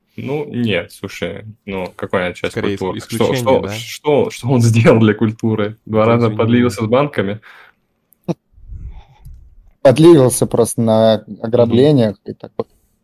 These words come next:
Speaker 3: «А, умру, пожалуй». В целом, ну, типа, он просто нелеп-, нелепое стечение обстоятельств, по сути, типа, абсурд. Человек абсурд. То есть он и при жизни творил абсурд,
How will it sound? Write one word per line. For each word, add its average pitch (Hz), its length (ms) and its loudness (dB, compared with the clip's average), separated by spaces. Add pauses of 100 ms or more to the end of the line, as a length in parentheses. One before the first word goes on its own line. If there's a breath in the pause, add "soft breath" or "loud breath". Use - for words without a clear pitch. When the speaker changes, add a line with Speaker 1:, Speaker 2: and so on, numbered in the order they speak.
(120)
Speaker 3:
«А, 135 360 4 (320)
умру, 117 540 2
пожалуй». 107 420 0
В - 1000 -20
целом, 175 300 4
ну, 123 80 4
типа, 131 220 -2
он 147 180 2
просто 135 560 4
нелеп-, 135 560 4
нелепое 131 640 4
стечение 123 500 0
обстоятельств, 107 800 -2 (180)
по - 120 0
сути, 107 420 -8
типа, - 460 -6 (420)
абсурд. - 600 0 (760)
Человек 123 420 4
абсурд. 117 420 -2 (200)
То 113 100 -2
есть - 160 -4
он 113 120 2
и 110 40 2
при 120 180 2
жизни 190 400 4
творил 110 380 4
абсурд, 104 460 -2